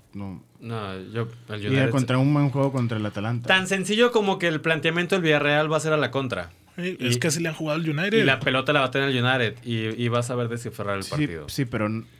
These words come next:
Speaker 1: no estaba Cristiano en el United.
Speaker 3: No lo ha sabido descifrar, güey. No lo ha sabido descifrar, güey.
Speaker 2: Le,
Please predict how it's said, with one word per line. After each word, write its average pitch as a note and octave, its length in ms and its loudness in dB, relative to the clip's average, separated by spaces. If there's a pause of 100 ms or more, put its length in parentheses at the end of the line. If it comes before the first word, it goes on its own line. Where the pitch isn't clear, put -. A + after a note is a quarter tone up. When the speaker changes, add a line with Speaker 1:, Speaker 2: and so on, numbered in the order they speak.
Speaker 1:
no B2 140 -2
estaba A#2+ 320 -2
Cristiano A2 400 -6
en G#2+ 100 -6
el G2+ 120 -8
United. G2 360 -12
Speaker 3:
No B2+ 180 0
lo D#3 120 0
ha F3 40 -4
sabido E3 340 -2
descifrar, G2+ 560 -6 (100)
güey. - 300 -18 (640)
No A2+ 100 -6
lo C#3 120 -4
ha - 20 -6
sabido D3 280 -2
descifrar, G#2 580 -4
güey. - 200 -18 (340)
Speaker 2:
Le, E3+ 240 -4